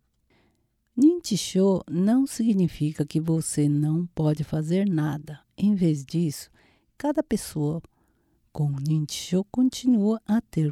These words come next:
coisas que pode e quer fazer. A cidade também está trabalhando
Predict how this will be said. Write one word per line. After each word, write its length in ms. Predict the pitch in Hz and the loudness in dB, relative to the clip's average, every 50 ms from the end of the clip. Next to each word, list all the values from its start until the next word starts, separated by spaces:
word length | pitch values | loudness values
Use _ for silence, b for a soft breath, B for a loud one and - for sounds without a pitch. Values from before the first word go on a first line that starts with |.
| - | -4
coisas 540 | _ - - 156 160 170 202 214 247 226 - | _ -2 0 2 2 2 2 0 -2 -4 -6
que 160 | - - 240 | -4 -4 -4
pode 600 | 214 - _ - 202 214 240 254 247 - 240 254 - _ | -4 -2 _ 0 0 2 2 0 0 -2 -4 -6 -2 _
e 120 | 226 226 | 0 0
quer 360 | - _ _ - 160 143 135 139 | 0 _ _ -6 -4 -4 -4 -4
fazer. 560 | - - 185 202 196 - 151 - - - - _ _ _ _ b b b b b b b b b b b b b - | -4 -4 -4 -4 -2 -4 -6 -8 -8 -14 -20 _ _ _ _ b b b b b b b b b b b b b -2
A 80 | 311 311 | 0 0
cidade 600 | - - 190 185 175 190 208 233 240 220 190 156 | 0 0 -2 0 2 2 2 2 2 0 -2 -6
também 400 | - - 190 208 208 185 165 175 | -2 0 2 2 2 2 2 0
está 280 | 180 - - - 160 | 0 0 -2 -4 -4
trabalhando 880 | - - 165 196 208 196 196 165 156 151 151 151 156 165 170 170 - 190 | -2 -2 0 0 2 2 2 2 4 4 4 4 4 2 0 -2 -6 -12